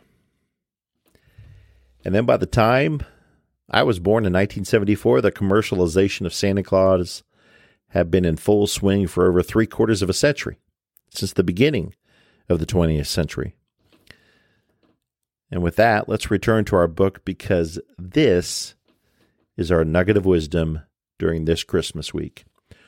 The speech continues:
Quote, "But the stories of Saint Nicholas and Santa Claus are arguably true in a more important way. They are morally true. They offer generosity, kindness, justice,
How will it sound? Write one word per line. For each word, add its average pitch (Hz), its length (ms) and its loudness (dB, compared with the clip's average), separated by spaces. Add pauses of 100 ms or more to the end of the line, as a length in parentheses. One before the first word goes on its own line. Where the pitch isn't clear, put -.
(360)
Quote, 123 380 2 (640)
"But 113 140 0
the 120 80 0
stories 214 500 0
of 98 280 4 (120)
Saint - 340 -4
Nicholas 104 520 0
and 92 100 -4
Santa 104 300 0
Claus 87 400 2 (120)
are 98 280 2 (120)
arguably 92 600 0
true 98 600 0 (680)
in 107 100 -2
a 107 120 2
more 117 280 0
important 95 580 0
way. 76 460 0 (440)
They 104 140 2
are 104 140 4
morally 92 440 0
true. 82 420 -8 (960)
They 98 120 4
offer 92 300 2
generosity, 90 760 0
kindness, 90 540 -2
justice, - 720 -4